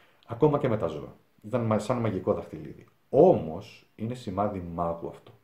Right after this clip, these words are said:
Εδώ υπάρχει ένας κίνδυνος.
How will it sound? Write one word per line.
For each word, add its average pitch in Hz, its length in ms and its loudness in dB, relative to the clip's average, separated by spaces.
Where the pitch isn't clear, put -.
Εδώ 123 160 4
υπάρχει 165 360 4
ένας 160 220 -2
κίνδυνος. 92 680 -4